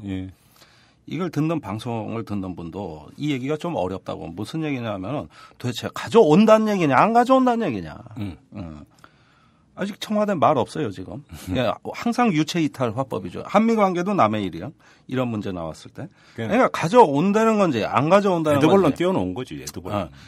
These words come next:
Speaker 2: 이걸 좀 확실하게 국가 의지를 보이라 이겁니다.
Speaker 1: 예.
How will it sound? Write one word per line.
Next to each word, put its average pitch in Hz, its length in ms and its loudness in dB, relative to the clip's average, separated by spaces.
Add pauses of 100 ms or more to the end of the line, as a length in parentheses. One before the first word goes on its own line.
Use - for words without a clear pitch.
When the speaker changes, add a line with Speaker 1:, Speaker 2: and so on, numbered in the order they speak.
(160)
Speaker 2:
이걸 214 240 2
좀 262 160 6
확실하게 220 520 0
국가 220 300 0
의지를 185 460 4
보이라 175 340 4
이겁니다. 123 540 -2
Speaker 1:
예. 92 260 -6